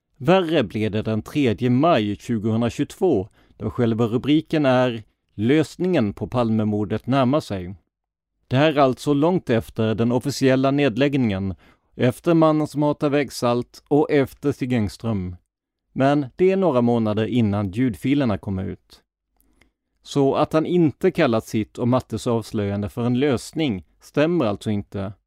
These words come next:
Inte heller att han inte ser det som något bevis. Matte slänger också mer eld på brasan genom att till exempel påvisa att L R C-banden är manipulerade.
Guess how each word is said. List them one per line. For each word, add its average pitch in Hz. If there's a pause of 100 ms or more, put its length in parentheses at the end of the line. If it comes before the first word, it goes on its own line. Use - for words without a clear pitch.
(600)
Inte 123
heller 123
att 135
han 147
inte 147
ser 110
det 110
som 123
något 120
bevis. 127 (2250)
Matte 180
slänger 131
också 120
mer 123
eld 110
på 123
brasan 110
genom 143
att 143
till 151
exempel 123
påvisa 113
att 110
L 123
R 120
C-banden 107
är 104
manipulerade. 123